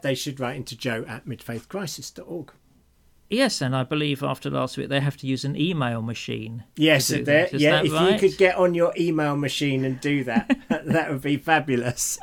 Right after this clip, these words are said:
Speaker 1: <laughs> You're not gonna let that go, are you?
Speaker 2: No, I thought it was
Speaker 1: <laughs> It's
Speaker 2: brilliant.
Speaker 1: great. It is great. <laughs> I love the
Speaker 2: So
Speaker 1: email machine.
Speaker 2: Uh, yes, so thank you,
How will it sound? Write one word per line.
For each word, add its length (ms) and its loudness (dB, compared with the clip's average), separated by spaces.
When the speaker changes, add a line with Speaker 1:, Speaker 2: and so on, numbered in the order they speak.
Speaker 1:
<laughs> 1200 -6
You're 100 2
not 140 2
gonna 200 2
let 160 4
that 180 0
go, 240 2
are 140 0
you? 160 0
Speaker 2:
No, 40 -6
I 100 8
thought 40 6
it 80 6
was 160 4
Speaker 1:
<laughs> 20 -4
It's 80 -4
Speaker 2:
brilliant. 540 6
Speaker 1:
great. 100 -10
It 80 -12
is 140 -6
great. 260 -12
<laughs> 240 -20
I 340 -6
love 300 4
the 60 4
Speaker 2:
So 40 6
Speaker 1:
email 400 8
machine. 500 -2
Speaker 2:
Uh, 220 6
yes, 220 6
so 140 4
thank 300 2
you, 360 0